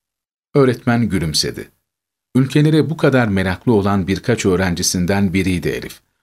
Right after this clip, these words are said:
Haftanın ilk dersi olan hayat bilgisinde masada duran küreyi bir öğrenci çevirir ve bir süre dönen küreyi öğretmen durdururdu. Sonrasında elinin altındaki ülkeyi tanıtırdı."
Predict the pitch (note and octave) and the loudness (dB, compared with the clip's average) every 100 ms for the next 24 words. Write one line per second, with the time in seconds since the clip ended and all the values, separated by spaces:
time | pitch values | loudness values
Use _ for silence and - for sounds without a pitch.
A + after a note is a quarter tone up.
0 | _ B2+ B2+ D3 D3+ D3 D3+ F3 - A2+ | _ -4 0 0 2 0 0 -2 0 -2
1 | G2 - F#2+ F#2+ F#2 F2+ G#2 G#2 F2+ E2+ | -2 -2 -2 0 -2 -2 -2 -2 -4 -4
2 | D2+ - D2 D#2+ A2 G2 - G2 F#2 G2 | -4 -4 -2 0 0 0 0 0 0 0
3 | G2 F2+ G#2+ F#2 G#2+ D#3+ D3 B2+ G#2 F2+ | -2 -2 -2 0 0 0 0 2 2 2
4 | F2 D2 D2 - G2+ F2+ G#2 B2 - _ | -2 -4 -6 -2 -2 0 -2 -4 -12 _
5 | - A2 A2 - - E3 D3 A#2 G#2 E2 | -2 0 2 -2 -2 -2 0 0 0 0
6 | F#2+ F2+ E2+ - G2 A2+ G#2+ F#2 F2+ G2+ | 0 0 -2 -2 2 2 2 0 -2 0
7 | A2+ B2 G2+ G#2 F2+ D2+ C#2 - - _ | 0 0 0 0 -2 -6 -8 -12 -18 _
8 | _ _ _ - F#3+ D3 F2+ - C#2+ F2+ | _ _ _ -2 0 2 0 -2 -4 -2
9 | A#2 - - G#2+ A2 C#3 G#2+ F2 - F2+ | -4 -4 -2 2 2 2 0 -2 -4 -4
10 | - - G#2+ G#2 G#2+ F#2+ E2+ F2+ C#2 C#2 | -4 -2 0 0 0 -2 -2 -4 -8 -8
11 | C#2 C2 - | -12 -12 -18